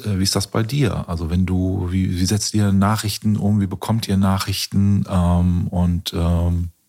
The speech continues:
wie funktioniert das, wenn, wenn, wenn eine Info kommt?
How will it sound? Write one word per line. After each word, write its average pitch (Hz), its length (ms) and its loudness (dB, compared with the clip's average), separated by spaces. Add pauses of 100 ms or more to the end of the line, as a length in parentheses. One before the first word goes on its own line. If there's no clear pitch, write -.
(540)
wie 101 80 4
funktioniert 90 460 0
das, 73 260 -2
wenn, 80 420 -4
wenn, 80 440 -2
wenn 80 100 2
eine 78 80 2
Info 80 240 -6
kommt? 76 480 -10